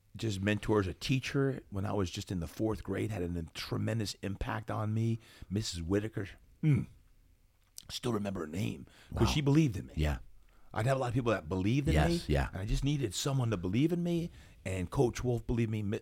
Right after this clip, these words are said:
Speaker 1: uh, Missus Whitaker believed in me. And it's funny, I still remember her name. Like,
Speaker 2: It's incredible.
Speaker 1: like, like,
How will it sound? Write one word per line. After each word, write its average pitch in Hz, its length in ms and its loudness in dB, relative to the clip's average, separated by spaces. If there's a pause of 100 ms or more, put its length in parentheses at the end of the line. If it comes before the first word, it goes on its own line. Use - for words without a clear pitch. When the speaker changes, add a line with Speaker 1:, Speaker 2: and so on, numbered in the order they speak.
Speaker 1:
uh, - 40 -4
Missus 101 360 -2
Whitaker 113 340 0
believed 113 400 0
in 110 100 0
me. 110 240 -2 (380)
And - 100 2
it's 87 120 -2
funny, 165 260 -4
I 113 40 -4
still 160 200 -4
remember 151 280 4
her 131 60 4
name. 123 540 -4
Like, - 320 -14
Speaker 2:
It's - 100 -4
incredible. 73 520 2
Speaker 1:
like, 104 280 -2 (400)
like, 98 280 -2